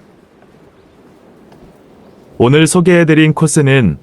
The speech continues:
혼자서 걷기에도 좋고 지인들과 가볍게 걷기에도 좋은 코스로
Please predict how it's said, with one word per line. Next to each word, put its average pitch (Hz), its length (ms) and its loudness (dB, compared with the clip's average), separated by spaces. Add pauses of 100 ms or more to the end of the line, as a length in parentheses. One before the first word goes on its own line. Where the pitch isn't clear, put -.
(100)
혼자서 180 440 0
걷기에도 147 540 -2
좋고 95 500 -4 (420)
지인들과 139 840 -2
가볍게 156 460 -2
걷기에도 127 800 0
좋은 135 300 0
코스로 98 540 -4